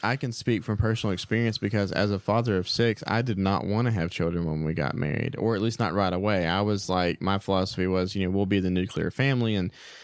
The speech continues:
after we get out of school and pay off our house and get a boat and whatever, then, you know, we'll have one boy and one girl like a good American family and, and kinda do our duty,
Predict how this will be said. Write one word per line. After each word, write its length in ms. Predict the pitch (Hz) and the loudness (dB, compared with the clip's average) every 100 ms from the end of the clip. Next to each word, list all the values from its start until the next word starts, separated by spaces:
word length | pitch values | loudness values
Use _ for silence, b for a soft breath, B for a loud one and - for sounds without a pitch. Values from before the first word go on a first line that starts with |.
| B - | B -2
after 220 | 123 120 | 0 0
we 100 | 117 | 0
get 140 | 117 | 2
out 140 | 113 101 | 2 2
of 80 | 101 | -2
school 680 | - 151 135 127 123 120 | -2 0 2 2 0 0
and 420 | 110 95 92 92 92 | 0 0 -2 -2 0
pay 140 | 113 | 0
off 160 | 113 113 | 0 0
our 100 | 110 | 0
house 360 | 117 117 113 | 0 0 -2
and 480 | 104 98 95 90 92 | -2 0 0 0 0
get 140 | 107 | 2
a 60 | 104 | 2
boat 360 | 98 107 110 - | 2 2 0 -2
and 220 | 98 101 | -2 0
whatever, 420 | 107 123 127 110 | 0 0 0 0
then, 260 | 104 104 104 | 0 0 2
you 80 | |
know, 100 | 104 | 2
we'll 120 | 92 107 | 2 2
have 160 | 101 | 0
one 220 | 98 101 | 0 0
boy 120 | 98 98 | 2 2
and 140 | 98 | 2
one 180 | 92 92 | 0 0
girl 280 | 101 107 98 | 0 2 0
like 160 | 92 | -2
a 60 | 92 | 0
good 180 | 98 90 | 0 2
American 400 | 92 87 87 85 | 0 0 -4 -2
family 500 | 131 143 113 104 104 | 0 2 2 2 2
and, 240 | 95 95 - | 0 -2 -4
and 240 | - 104 104 | 0 0 2
kinda 220 | 104 90 | 0 2
do 200 | 87 92 | 2 2
our 140 | 90 | 2
duty, 520 | 90 98 101 92 95 | 2 0 2 0 0